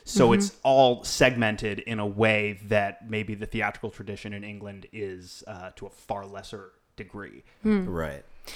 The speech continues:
Speaker 2: Yeah, and I, and yeah, I don't know. I find that I think because there's so much theater happening in London and it is so supported, I, I was actually, there were a lot of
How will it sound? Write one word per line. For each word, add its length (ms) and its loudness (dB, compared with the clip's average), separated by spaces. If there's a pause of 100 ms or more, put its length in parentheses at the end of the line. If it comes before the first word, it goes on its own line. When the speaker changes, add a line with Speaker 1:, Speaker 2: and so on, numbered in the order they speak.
(340)
Speaker 2:
Yeah, 460 4
and 160 2
I, 160 -2 (220)
and 160 -2
yeah, 120 2
I 20 0
don't 100 0
know. 100 2
I 100 2
find 480 2
that 340 0
I 60 0
think 240 2
because 300 0
there's 180 4
so 340 6
much 280 4
theater 240 4
happening 580 2
in 180 6
London 380 8
and 120 6
it 120 -2
is 120 0
so 280 4
supported, 800 4 (840)
I, 200 6
I 80 8
was 120 4
actually, 400 6
there 180 6
were 200 6
a 80 6
lot 380 6
of 340 2